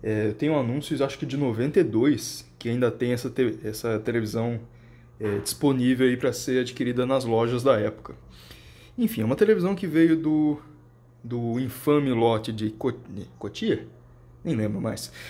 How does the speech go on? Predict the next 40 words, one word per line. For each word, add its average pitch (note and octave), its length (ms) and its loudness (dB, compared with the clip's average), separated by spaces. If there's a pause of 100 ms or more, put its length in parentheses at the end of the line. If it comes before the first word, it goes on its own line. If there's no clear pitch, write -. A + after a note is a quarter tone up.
(100)
<laughs> - 440 -6
É G#3 40 6
um G3 140 2
lote D#3 240 2
que E3+ 60 -4
vocês D3 260 2
não C#3+ 80 0
conheceram, C#3+ 680 2 (480)
que D#3+ 120 -4
deu D3+ 120 6
tudo G3+ 220 2
errado. D3+ 400 2 (580)
O, A#2 320 0
a A2 60 0
gravação C3 420 4
do E3 60 2
Garimpo C#3 380 2
deu B2 100 2
errado, A2+ 320 0
a A#2+ 40 -2
gravação A#2+ 360 0
do B2+ 60 -8
Funciona C3+ 320 -4
ou - 20 2
Explode A2+ 400 -2
deu A2 100 0
errado, B2 320 -4
deu G#3+ 120 2
tudo D4 200 4
errado. C3+ 320 2 (720)
E A#2 180 0
a A#2 60 4
compra E3+ 420 6
deu A2+ 180 0
errado, B2 360 0 (260)
<laughs> - 280 -20
porque - 200 -2
nenhuma D#3+ 300 4
televisão A#2+ 360 2
prestou. C3+ 480 -2